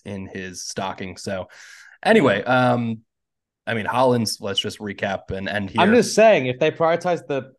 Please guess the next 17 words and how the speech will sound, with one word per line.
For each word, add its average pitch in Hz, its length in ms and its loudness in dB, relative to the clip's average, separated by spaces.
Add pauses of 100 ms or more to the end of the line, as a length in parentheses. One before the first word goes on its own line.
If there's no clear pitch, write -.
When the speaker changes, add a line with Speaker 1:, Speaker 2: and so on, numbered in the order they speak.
Speaker 2:
the 120 120 0
Champions 113 460 -4
League 90 400 -6
and 98 380 -4
that 104 260 2
caused 104 320 -6
them 98 160 -4
to 101 100 -12
lose 92 220 -8
the 92 100 -12
Premier 98 380 -6
League, 85 240 -14
the 92 80 -20
City 131 360 -8
fans 92 280 -8
would 87 100 -16
be 80 160 -20